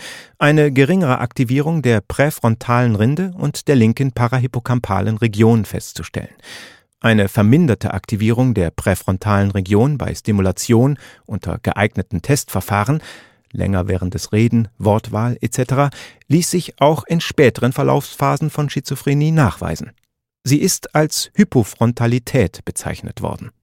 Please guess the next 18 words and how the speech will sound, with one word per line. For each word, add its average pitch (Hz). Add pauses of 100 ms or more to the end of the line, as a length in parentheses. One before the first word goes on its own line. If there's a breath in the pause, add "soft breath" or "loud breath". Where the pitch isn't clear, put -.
(880 loud breath)
Ein 156
anderer, 143
mehrfach 131
bestätigter 113
funktioneller 113
Befund 147
zeigt -
an 123
schizophren 127
Erkrankten 135 (480 loud breath)
bei 127
der 139
Ausführung 151
anstrengender 127
Testaufgaben 107 (120)
die 120
zusätzliche 127
Aktivierung 120